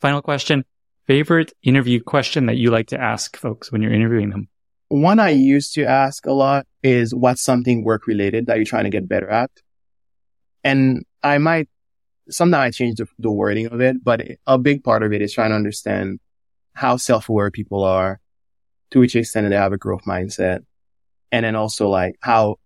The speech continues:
Speaker 2: honest and vulnerable they can be. What I will say, though, about interview questions, by the way, is I don't anchor a lot on the first question. What I find the most value from are the follow-ups,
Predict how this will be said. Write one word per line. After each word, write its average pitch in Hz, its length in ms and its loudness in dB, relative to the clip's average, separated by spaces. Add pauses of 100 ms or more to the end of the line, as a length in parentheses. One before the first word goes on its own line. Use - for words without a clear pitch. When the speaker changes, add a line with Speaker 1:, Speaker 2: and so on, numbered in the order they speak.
Speaker 2:
honest 98 360 2
and 104 120 -4
vulnerable 98 380 0
they 92 160 -2
can 101 240 -4
be. 123 240 2 (1200)
What 143 160 2
I 147 140 0
will 170 160 2
say, 160 220 2
though, 131 120 2
about 113 220 2
interview 104 320 -6
questions, 104 400 -8
by 107 160 -2
the 110 100 -6
way, 113 280 -4 (580)
is 107 460 2
I 120 140 2
don't 143 220 -2 (240)
anchor 113 340 -2
a 107 100 2
lot 98 280 2
on 101 200 -2
the 92 100 -8
first - 500 -4
question. 123 500 -2 (760)
What 120 220 0
I 113 200 0 (240)
find 139 360 0
the 127 40 4
most 107 280 0
value 104 260 2
from 110 220 -4
are 104 120 2
the 95 80 -4
follow-ups, 92 760 -2